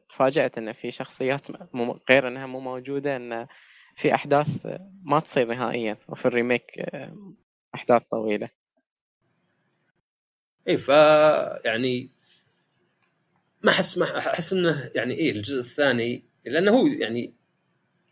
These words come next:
Speaker 2: بدون حرق، بس هو طبعا يعني نوعا ما القصة حقت الفيلم نوعا ما مفاجئة،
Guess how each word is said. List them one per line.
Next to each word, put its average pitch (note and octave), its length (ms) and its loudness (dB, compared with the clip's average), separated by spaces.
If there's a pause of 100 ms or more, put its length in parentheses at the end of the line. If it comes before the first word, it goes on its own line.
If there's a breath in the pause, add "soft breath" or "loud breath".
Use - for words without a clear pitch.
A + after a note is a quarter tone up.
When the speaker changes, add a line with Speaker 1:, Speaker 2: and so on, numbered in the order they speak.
(180)
Speaker 2:
بدون D#3 180 0
حرق، - 380 2
بس C3+ 220 -4
هو D3+ 60 2
طبعا A#2 560 -2
يعني G#2 640 -8 (1800)
نوعا D#3 300 10
ما D3+ 300 2
القصة C3 480 2
حقت B2 300 -6
الفيلم C#3 520 0 (180)
نوعا C3 180 2
ما B2+ 140 2
مفاجئة، A2+ 800 2